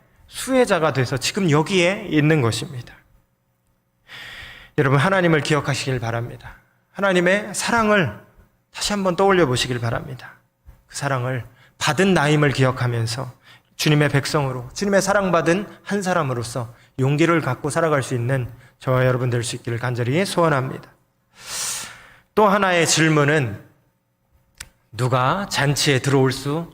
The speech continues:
없는가?" 하는 질문입니다. 누가 잔치에 들어올 수 없는가? 사실 예수님 당시에, 여러분, 유대 문화권에서 잔치가, 큰 잔치가 열리면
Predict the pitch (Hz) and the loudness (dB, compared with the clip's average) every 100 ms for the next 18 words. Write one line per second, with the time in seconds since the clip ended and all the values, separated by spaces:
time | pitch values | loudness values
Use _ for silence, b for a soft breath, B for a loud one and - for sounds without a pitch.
0 | - 113 143 156 147 127 113 107 104 - | -4 2 4 4 4 2 0 -2 -6 -14
1 | - 143 135 131 120 127 113 104 - _ | -8 -4 -2 -2 -4 -6 -8 -12 -18 _
2 | _ _ _ _ _ _ - 147 165 147 | _ _ _ _ _ _ -8 -2 0 0
3 | 123 120 131 135 175 - 127 120 113 117 | -2 -4 -4 -4 -6 -4 0 0 0 -4
4 | 107 113 107 104 - _ _ - - - | -4 -6 -8 -12 -16 _ _ -20 -20 -20
5 | _ _ _ B B B B B B 190 | _ _ _ B B B B B B -2
6 | 190 196 180 - 165 160 202 185 156 160 | 2 4 4 2 0 2 4 4 2 0
7 | - 185 139 131 139 139 131 143 160 165 | 2 2 2 0 -2 -2 0 2 4 4
8 | 135 147 156 151 135 123 147 147 95 - | 4 2 2 0 0 0 0 -2 -4 -12
9 | _ _ _ _ - 127 147 - 175 151 | _ _ _ _ -6 0 0 0 0 2
10 | 143 190 - - - 208 151 143 160 151 | 0 -4 -10 -12 -2 2 2 2 2 2
11 | 123 131 151 156 107 | 2 2 2 0 -2